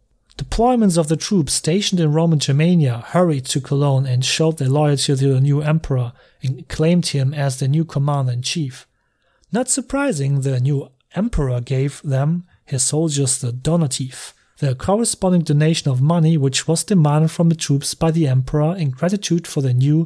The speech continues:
pledged loyalty. Remember, in the year of the four emperors, Emperor Galba did not do that with the troops on the Rhine, and so they rebelled and proclaimed Vitellius as the new emperor.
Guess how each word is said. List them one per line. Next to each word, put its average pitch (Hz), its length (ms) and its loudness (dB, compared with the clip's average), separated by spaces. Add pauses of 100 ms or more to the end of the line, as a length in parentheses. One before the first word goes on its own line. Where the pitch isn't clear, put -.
pledged 131 440 -2
loyalty. 143 540 -2 (580)
Remember, 170 500 2
in 147 140 2
the 135 80 2
year 185 340 0
of 143 140 -4
the 135 80 -6
four 143 220 -2
emperors, 160 580 -2 (340)
Emperor 196 300 2
Galba 156 600 -2
did 147 220 -2
not 269 200 0
do 247 180 0
that 131 340 -4
with 135 140 -2
the 139 80 -2
troops - 440 -4
on 156 140 -2
the 143 120 -4
Rhine, 139 360 -2 (560)
and 139 220 0
so 160 240 0
they 143 120 0
rebelled 143 640 0 (100)
and 147 180 0
proclaimed 143 480 -2
Vitellius 139 640 0
as 127 180 -4
the 131 80 -2
new 131 140 0
emperor. 160 460 -2